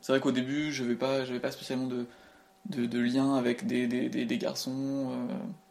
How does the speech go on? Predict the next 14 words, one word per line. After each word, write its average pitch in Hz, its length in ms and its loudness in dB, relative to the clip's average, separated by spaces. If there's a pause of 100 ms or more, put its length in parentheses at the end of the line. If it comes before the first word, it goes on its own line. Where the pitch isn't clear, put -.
(460)
donc, 127 300 -4
euh, 127 420 -2
c'était 131 280 -4
plus - 200 -6
par 139 180 2
Internet, 127 380 -2
ouais. - 120 -8 (760)
Euh, 123 520 6 (280)
ça - 160 0
a 131 40 8
été 127 220 2
pas 143 300 6
mal 156 480 6
de, 123 580 0